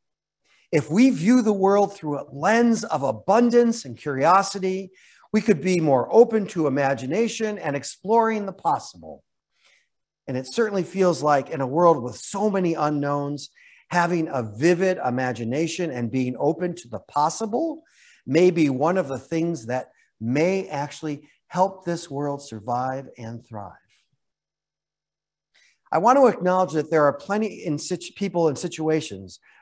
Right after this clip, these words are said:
where their life circumstances make a model of abundance so much harder. So there's a privilege that comes with a life that has abundance in our choices. So as we move forward in our communities of faith,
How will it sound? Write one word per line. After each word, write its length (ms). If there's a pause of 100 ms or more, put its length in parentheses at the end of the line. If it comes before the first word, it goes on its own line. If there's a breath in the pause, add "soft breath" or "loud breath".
where 140
their 200
life 320
circumstances 840
make 160
a 80
model 540 (240 loud breath)
of 160
abundance 720
so 320
much 240
harder. 440 (920)
So 160
there's 240
a 60
privilege 800
that 180
comes 680 (300 soft breath)
with 140
a 60
life 500 (280)
that 120
has 200
abundance 580
in 100
our 140
choices. 720 (400 soft breath)
So 220
as 280
we 140
move 320
forward 400
in 140
our 140
communities 680
of 120
faith, 440